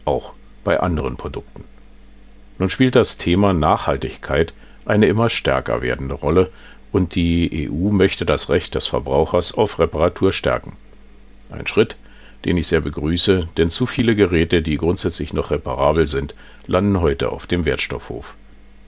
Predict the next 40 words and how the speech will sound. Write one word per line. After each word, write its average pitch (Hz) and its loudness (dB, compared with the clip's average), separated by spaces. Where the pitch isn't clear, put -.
Da - -4
ich 76 -6
aufgrund 98 2
meiner 78 0
beruflichen 78 -4
Ausbildung 80 -2
in 69 -6
der 76 0
glücklichen 80 -2
Lage 78 0
bin, 71 -2
die 82 -6
meisten 85 2
Reparaturen 82 2
in 73 -2
der 73 -2
eigenen 73 -2
Werkstatt - -2
ausführen 90 0
zu - -8
können, - 2
finden 127 4
sich 117 0
in 85 2
unserem 90 2
Haushalt 69 -2
noch 69 -6
viele 78 -4
Schätzchen, - 0
die 98 0
schon 107 2
seit 107 4
mehreren 82 2
Jahrzehnten 85 0
getreulich 71 -2
ihren 80 -2
Dienst 76 -6
bei 62 -6
uns - -8
versehen. 64 -8